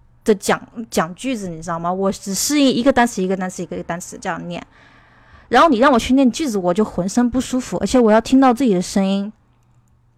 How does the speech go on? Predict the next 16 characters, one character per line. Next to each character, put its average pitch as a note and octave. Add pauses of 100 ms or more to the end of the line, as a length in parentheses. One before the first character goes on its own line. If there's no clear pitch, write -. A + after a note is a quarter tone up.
(560)
就 C4
更 C#4
不 G3+
舒 G3
服 -
了。 A#3+ (280)
但 C#4+
是 C4+
你， G#3+
你 G#3
要 A3
想 A3+
想， G3+
如 G3
果 A#3+
你 F3